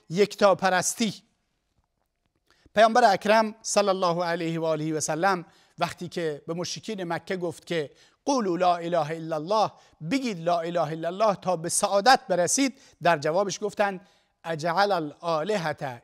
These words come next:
الها واحدا ان هذا لشیء عجاب»،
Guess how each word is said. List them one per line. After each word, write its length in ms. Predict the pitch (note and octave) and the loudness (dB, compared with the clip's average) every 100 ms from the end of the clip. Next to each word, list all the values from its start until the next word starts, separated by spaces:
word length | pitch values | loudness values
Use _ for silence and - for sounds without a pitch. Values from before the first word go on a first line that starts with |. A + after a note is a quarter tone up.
| - | -4
الها 500 | F#3+ G#3+ G#3+ D3+ D#3+ | 2 4 4 2 -2
واحدا 680 | D3+ A#3 A#3 F3 E3 F#3+ G3+ - _ _ - | 2 4 2 0 4 4 2 -6 _ _ -4
ان 260 | A#3+ F#3 | -2 0
هذا 440 | E3 D3 G#3+ G#3 F3 | -2 0 0 0 -2
لشیء 600 | E3 - G3 A#3 A#3+ A#3+ | -4 -6 -6 -6 -4 -2
عجاب»، 300 | A#3 D4 | 2 2